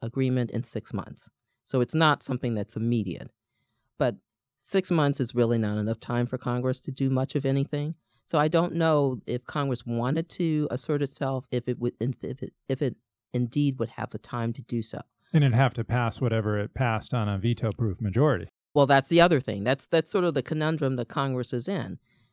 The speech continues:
Speaker 1: Even if a Republican-run Congress, and there's a lot of concern, uh, a lot of worry about, uh, the president's trade policy, um, even if they decided that we're gonna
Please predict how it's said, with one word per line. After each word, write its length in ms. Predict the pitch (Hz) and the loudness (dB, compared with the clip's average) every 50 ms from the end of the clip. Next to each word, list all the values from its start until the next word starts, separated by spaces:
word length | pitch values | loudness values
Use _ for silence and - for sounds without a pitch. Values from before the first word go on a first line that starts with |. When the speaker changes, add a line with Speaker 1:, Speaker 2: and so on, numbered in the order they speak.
| _ - - | _ -4 0
Speaker 1:
Even 340 | - 196 208 202 202 190 | 2 4 6 6 6 4
if 180 | 180 160 156 - | 4 4 2 2
a 80 | 147 135 | 2 2
Republican-run 880 | 131 131 - - 143 143 156 147 - 151 143 135 127 123 127 135 127 | 2 2 2 2 0 2 2 0 0 0 0 2 2 2 2 0 0
Congress, 420 | - - 117 117 113 123 131 - | -2 -2 -2 0 0 0 -2 0
and 180 | - 143 139 139 | 0 0 2 4
there's 220 | 143 156 151 - - - | 4 2 2 -2 -6 -12
a 40 | 117 | -6
lot 260 | 117 113 117 113 135 | -4 -2 0 0 -2
of 180 | 147 - _ - | -4 -6 _ -2
concern, 580 | - 196 190 - - 190 147 135 147 165 214 - _ _ _ _ _ _ _ _ _ _ - | -2 -2 0 0 0 0 2 2 0 0 -2 -4 _ _ _ _ _ _ _ _ _ _ -4
uh, 60 | 120 | -2
a 140 | 120 120 123 | -2 0 0
lot 280 | 120 123 123 117 127 151 | 2 4 4 6 4 4
of 120 | 165 - - | 2 2 4
worry 300 | 190 202 208 214 185 156 | 6 6 6 6 6 4
about, 380 | 139 139 131 127 135 131 - - - - _ - | 4 4 2 0 0 -2 -6 -8 -14 -20 _ -6
uh, 140 | 131 131 127 | -4 -4 -4
the 80 | 127 | -2
president's 400 | - - 135 127 - 135 123 - | 0 0 0 2 0 -2 -4 -4
trade 300 | - - 208 208 196 185 - | -4 -2 -2 -2 -2 -2 -2
policy, 540 | - 101 - - - - - 117 117 120 - _ _ _ _ _ _ _ _ _ _ - | -4 -2 -2 -4 -6 -6 -4 -4 -4 -6 -8 _ _ _ _ _ _ _ _ _ _ -4
um, 360 | - 135 127 131 127 131 135 - _ _ - | -2 0 0 0 0 -2 -2 -4 _ _ -2
even 280 | 185 196 214 220 220 208 | 0 2 4 4 4 4
if 120 | 190 180 | 4 4
they 100 | - 170 | 2 2
decided 500 | 160 156 139 - 139 127 123 135 131 - - | 2 2 0 2 2 2 4 2 2 0 0
that 180 | 127 120 117 120 - _ - - - _ _ - - - | -2 -2 -2 -4 -10 _ -20 -20 -20 _ _ -14 -4 -2
we're 120 | 143 135 | 0 2
gonna 240 | 147 139 135 127 | 2 2 2 2